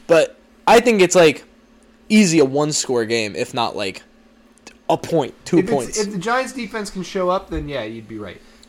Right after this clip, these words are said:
Speaker 2: But I just think that
Speaker 1: That's what I think.
Speaker 2: I just think this is the game that where they kinda had their collapse.
Speaker 1: My
Speaker 2: I think
Speaker 1: only
Speaker 2: they'll
Speaker 1: thing,
Speaker 2: sneak
Speaker 1: though,
Speaker 2: into the playoffs, they'll lose a playoff game. They'll, the
Speaker 1: my,
Speaker 2: Giants fan will have to take it as a good year.
Speaker 1: my big
Speaker 2: But this
Speaker 1: thing,
Speaker 2: is the start of the, the air coming out of that balloon.
Speaker 1: my big thing is I am terrified of Tony Pollard, though.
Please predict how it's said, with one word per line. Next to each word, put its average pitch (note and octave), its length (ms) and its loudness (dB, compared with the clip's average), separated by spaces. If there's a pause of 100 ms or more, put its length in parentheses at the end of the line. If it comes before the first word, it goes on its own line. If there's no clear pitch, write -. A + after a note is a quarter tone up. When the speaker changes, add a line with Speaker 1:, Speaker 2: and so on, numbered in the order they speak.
(100)
Speaker 2:
But C#3+ 120 -8
I E3 120 -2
just D#3+ 220 -10
think D3 240 -12
that C3 360 -8
Speaker 1:
That's C#3+ 240 2
what C#3+ 80 4
I A#2 80 0
think. G2 320 -14
Speaker 2:
I D#3 60 -8
just D3+ 140 -12
think E3 140 -4
this D3+ 120 -10
is C#3+ 120 -8
the C3+ 60 -14
game C#3 240 -12
that B2+ 100 -12
where B2+ 160 -12
they B2 120 -10
kinda B2 280 -14
had A#2+ 180 -14
their A2 100 -14
collapse. G2 400 -12
Speaker 1:
My G#3 100 4
Speaker 2:
I G#3+ 60 4
think A#3+ 120 4
Speaker 1:
only C#4 180 4
Speaker 2:
they'll A#3+ 100 0
Speaker 1:
thing, C4+ 140 6
Speaker 2:
sneak B3 60 4
Speaker 1:
though, A#3 280 8
Speaker 2:
into C4 140 -6
the B3+ 80 -6
playoffs, G#3 560 -2
they'll E3+ 140 -8
lose F#3+ 220 -4
a G3+ 40 -8
playoff E3+ 400 -6
game. D#3+ 360 -8 (160)
They'll, D3 280 -10
the D3+ 120 -12
Speaker 1:
my, G#3 220 4
Speaker 2:
Giants G3+ 240 -2
fan G3+ 100 -6
will F3 80 -4
have E3+ 100 -6
to E3 60 -18
take E3+ 240 -8
it D#3 80 -10
as C3+ 100 -12
a C3+ 40 -16
good D#3 220 -4
year. D#3 440 -6
Speaker 1:
my F#3+ 220 2
big A#3+ 160 0
Speaker 2:
But D3 80 -8
this F3+ 100 4
Speaker 1:
thing, G#3 180 4
Speaker 2:
is G3 120 -4
the - 40 -12
start D3 240 -4
of A#2+ 160 -14
the, B2 220 -10 (300)
the B2+ 120 -14 (140)
air D3 140 -8
coming C#3 260 -12
out B2+ 80 -10
of A#2+ 60 -12
that A2 160 -12
balloon. G2+ 260 -16 (160)
Speaker 1:
my F3 160 4
big G3+ 180 4
thing F3+ 200 2
is D#3+ 120 2
I D3+ 120 4
am D#3 120 0
terrified C3 440 2
of - 80 -18
Tony A2+ 200 -10
Pollard, C#2 380 -8
though. - 140 -18